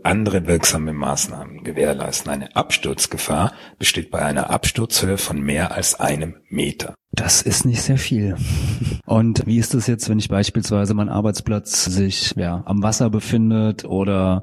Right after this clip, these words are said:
Speaker 2: in der Nähe von großen Behältern, die,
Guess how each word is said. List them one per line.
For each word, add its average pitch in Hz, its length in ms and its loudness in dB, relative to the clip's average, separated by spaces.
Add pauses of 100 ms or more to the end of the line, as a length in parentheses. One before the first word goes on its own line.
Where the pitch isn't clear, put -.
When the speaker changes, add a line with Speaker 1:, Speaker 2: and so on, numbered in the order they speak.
Speaker 2:
in 101 140 0
der 98 140 2
Nähe 101 360 4
von 95 760 0 (100)
großen 107 480 2
Behältern, 101 960 2
die, 92 460 0